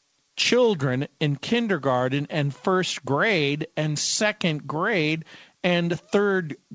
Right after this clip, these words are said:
grade sexuality." Now, Disney C E O Bob Chapek tried to stay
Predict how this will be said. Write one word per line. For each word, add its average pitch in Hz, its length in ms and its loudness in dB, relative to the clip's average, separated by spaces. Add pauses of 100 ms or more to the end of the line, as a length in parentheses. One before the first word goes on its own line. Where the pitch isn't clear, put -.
grade 156 580 -2
sexuality." 196 1300 -4 (1600)
Now, 151 180 4
Disney 196 500 2
C 202 480 -2
E 170 60 4
O 147 120 2
Bob 151 520 0 (320)
Chapek 233 640 -2
tried 170 380 0
to 131 80 0
stay - 420 -2